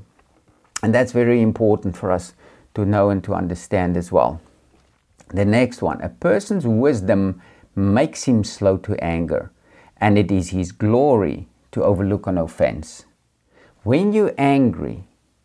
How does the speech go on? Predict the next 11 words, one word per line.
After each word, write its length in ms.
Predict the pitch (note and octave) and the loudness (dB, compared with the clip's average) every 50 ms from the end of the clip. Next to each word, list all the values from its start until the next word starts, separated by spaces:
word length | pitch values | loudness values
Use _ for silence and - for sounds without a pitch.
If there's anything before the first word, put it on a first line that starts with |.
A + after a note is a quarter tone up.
| _ _ _ _ _ - | _ _ _ _ _ -4
and 120 | G2+ G2+ G#2 | -2 -2 0
when 160 | A#2+ B2 B2+ | 0 0 0
you 140 | C3 A#2 E2+ | 0 0 0
allow 400 | F2 F2 E2+ F2+ G#2 A#2+ D#3 F3 | 0 -2 -2 0 0 0 0 0
yourself 540 | F3 D#3+ C#3 A2 - - A#2+ G#2 G2+ - | -2 -2 -4 -4 -2 -2 -2 -2 -2 -4
to 80 | - A2+ | -6 -8
get 240 | - - F2+ E2+ - - | -6 -8 -8 -10 -8 -6
angry, 540 | A#2 A#2 A2+ A2 - G#2+ G2 G2 G2+ - - G2+ | -4 -4 -4 -4 -4 -2 -2 -2 -2 -2 -2 -2
angry 320 | G#2+ A2 G#2 G2+ A2+ G#2 | 0 0 0 0 0 0
very 260 | E2+ F#2+ F2+ F2+ F2+ | 0 0 -2 -2 -4
fast, 560 | F2 - - - - - - F2 - - _ | -6 -6 -6 -6 -4 -4 -6 -8 -10 -14 _